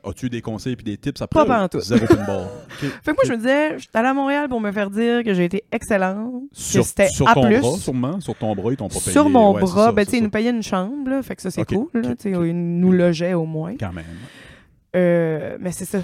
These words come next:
Speaker 2: me faire dire que j'étais A plus,
Speaker 1: Non,
Speaker 2: que
Speaker 1: merci.
Speaker 2: me faire dire que Lara Fabian avait deviné que j'avais joué le piano, j'étais comme, « Wow, merci,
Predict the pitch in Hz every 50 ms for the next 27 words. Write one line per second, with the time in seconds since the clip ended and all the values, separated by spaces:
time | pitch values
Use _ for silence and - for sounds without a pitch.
0 | - - - 185 180 - 196 190 196 190 185 202 214 220 220 214 214 196 185 180
1 | - - - 190 190 185 185 185 185 - - 208 202 226 240 240 - - - -
2 | - - - - 226 190 185 180 180 180 175 175 175 170 - - - - - -
3 | - - 208 220 208 269 254 247 233 269 311 294 294 262 240 233 226 233 214 262
4 | 247 226 262 277 262 247 214 208 277 285 254 262 277 277 294 302 302 - 277 247
5 | 247 247 220 233 254 247 226 - 254 240 233 233 233 247 302 _ - - - 208
6 | 220 208 196 226 - _ - 220 226 247 262 277 294 285 269 240 220 - - -
7 | - - 269